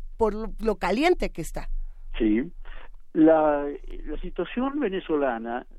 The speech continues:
Speaker 2: desde la revolución misma de Chávez, eh, sobre todo a partir de dos mil dos, eh,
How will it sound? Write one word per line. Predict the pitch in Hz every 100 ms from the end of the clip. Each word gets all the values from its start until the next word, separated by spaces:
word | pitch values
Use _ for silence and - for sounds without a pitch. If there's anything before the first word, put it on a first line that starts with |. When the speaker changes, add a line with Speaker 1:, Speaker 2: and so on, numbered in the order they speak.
| - -
Speaker 2:
desde | 139 135 139
la | 139
revolución | 139 135 139 135 - 208 220 185
misma | 190 170 151
de | 123 -
Chávez, | 117 98 101 101 - - - - - - - - -
eh, | 131 120 113 110 107 98 90 - -
sobre | - 120 135
todo | 165 196
a | -
partir | 123 - 160
de | 170 127
dos | 107 110
mil | 139 131
dos, | 117 117 143 - - - - - - -
eh, | 139 127